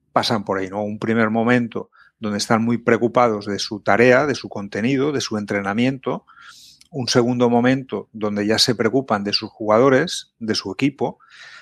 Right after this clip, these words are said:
pero luego ya hay un tercer momento donde empieza, tienen que empezar a trabajarse cosas de ellos porque realmente se dan cuenta que lo que le pasa a su equipo,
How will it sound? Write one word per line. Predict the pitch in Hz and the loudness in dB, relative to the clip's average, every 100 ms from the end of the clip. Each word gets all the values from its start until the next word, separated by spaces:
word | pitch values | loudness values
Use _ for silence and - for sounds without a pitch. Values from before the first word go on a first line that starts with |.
| - - | -12 2
pero | 120 | 6
luego | 123 131 | 6 6
ya | 135 135 | 6 6
hay | 131 | 2
un | 135 | 0
tercer | 131 - 131 | 0 0 0
momento | 127 127 135 131 117 131 - _ | 0 -2 -2 -4 -6 -8 -10 _
donde | 117 107 107 104 107 | -10 -6 -6 -4 -4
empieza, | 104 120 127 | -4 0 0
tienen | - 123 123 | 2 0 0
que | 120 | -2
empezar | 117 127 | 0 2
a | 131 | 2
trabajarse | 120 110 - 110 120 | 4 2 0 -2 -4
cosas | - 117 123 110 | -4 -4 -2 -2
de | 117 123 | 2 2
ellos | 131 110 127 - _ - - - | 2 0 -4 -8 _ -20 -20 -4
porque | 107 104 | 0 2
realmente | 104 110 113 113 120 120 - | 4 4 2 0 0 0 -2
se | - - 101 | -4 0 2
dan | 107 110 | 0 0
cuenta | 117 113 107 113 - _ _ | 0 0 0 0 -2 _ _
que | - | 0
lo | 107 101 | 2 2
que | 98 | 0
le | 98 | 0
pasa | 110 - | 0 0
a | 110 | -2
su | 113 | -4
equipo, | 101 131 - 131 - | 0 -2 0 -4 -4